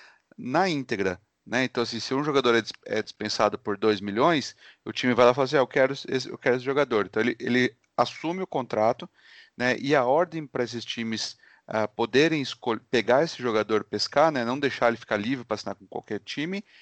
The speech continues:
é do pior ao melhor retrospecto na temporada, né? Então, hoje, se a gente tivesse falando hoje, por exemplo,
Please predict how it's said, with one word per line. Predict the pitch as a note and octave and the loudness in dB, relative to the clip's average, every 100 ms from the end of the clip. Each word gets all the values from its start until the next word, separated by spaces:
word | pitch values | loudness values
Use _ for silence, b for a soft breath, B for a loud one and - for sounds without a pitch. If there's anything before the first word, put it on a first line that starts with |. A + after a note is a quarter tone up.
| b b b _ - | b b b _ 4
é | B2+ | 6
do | B2+ - C#3 | 4 -2 -8
pior | - D3+ C#3+ E3 - | -2 4 4 4 2
ao | D3+ | 0
melhor | D3+ C#3+ C3 C3+ C3 - _ | 2 2 4 4 2 -6 _
retrospecto | - C3+ C3+ C3 - B2+ - C3+ | -10 -8 -6 -4 2 2 0 -10
na | |
temporada, | B2+ B2+ A#2 C3 G2 F2+ | -8 -6 0 2 2 0
né? | F2+ F2+ _ _ _ _ | -6 -12 _ _ _ _
Então, | - G#2 | -6 -2
hoje, | A2+ G#2+ | 0 -2
se | - | -6
a | |
gente | G#2 | -14
tivesse | - G2+ - | -8 -8 2
falando | A2 G#2+ G#2 - - _ | 2 2 0 -8 -10 _
hoje, | A2+ A2 | -4 -2
por | A2+ | -2
exemplo, | G#2 A2+ | -4 -4